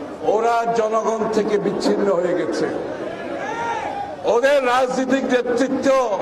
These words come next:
আজকে সরকারি কর্মকর্তাদের হাতে তুলে দিয়েছে, যেই কারণে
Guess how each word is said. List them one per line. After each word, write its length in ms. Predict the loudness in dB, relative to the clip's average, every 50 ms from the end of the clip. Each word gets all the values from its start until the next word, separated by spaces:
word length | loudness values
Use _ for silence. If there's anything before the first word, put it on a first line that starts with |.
| -2 -4 -4 -6 -6 -8 -8 -8 -8 -6 -8 -8 -8 -6 -4 -2 -2 -2
আজকে 280 | 0 -2 0 2 2 2
সরকারি 540 | 2 2 2 2 0 2 0 0 0 0 0 2 2
কর্মকর্তাদের 1000 | 0 2 2 2 2 2 2 2 0 0 0 0 0 0 0 2 2 2 0 2
হাতে 300 | 0 0 0 2 0 0
তুলে 280 | 2 2 2 2 2
দিয়েছে, 420 | 4 2 2 2 2 2 0 0 0 -2 -4 -6 -8 -10 -10 -10 -10 -10 -8 -8 -8 -8 -8 -8 -10 -10 -12 -6 0
যেই 240 | 4 4 4 4 2
কারণে 540 | 2 2 2 4 4 2 2 0 0 -2